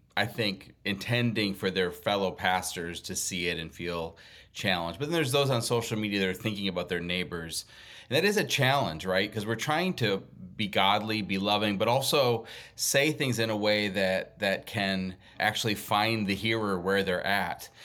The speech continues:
And, and so how do you, when you work with pastors on some of these things, or even as you think about where you're at in your location in Las Vegas, how do you build that, play with that tension between wanting to be bold and stating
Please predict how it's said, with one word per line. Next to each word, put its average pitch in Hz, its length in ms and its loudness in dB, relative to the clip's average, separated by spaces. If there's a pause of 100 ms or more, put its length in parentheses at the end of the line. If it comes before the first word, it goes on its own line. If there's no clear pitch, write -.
(200)
And, 104 240 2
and 113 160 0
so 131 100 0
how 165 220 2
do 233 80 0
you, 151 180 2
when 110 240 -2
you 143 100 0
work 131 220 0
with 110 140 0
pastors 101 520 -2
on 104 320 0
some 98 180 -2
of 87 100 -6
these 85 200 -6
things, 90 220 -4
or 101 60 -2
even 113 180 0
as 95 100 -4
you 117 120 -2
think 113 240 -4
about 90 240 -2
where 92 100 0
you're 107 220 2
at 92 240 2
in 95 80 0
your 110 300 0 (100)
location 90 580 -4
in 87 320 -6
Las 85 240 -4
Vegas, 95 480 0 (240)
how 196 140 -2
do 240 80 2
you 185 80 0
build 120 320 0
that, - 340 2 (320)
play 123 160 2
with 117 120 2
that - 160 0
tension 113 440 -2
between 101 480 -2 (360)
wanting 123 520 2
to 151 160 -2
be 117 140 2
bold 113 580 2
and 98 180 0
stating 104 600 0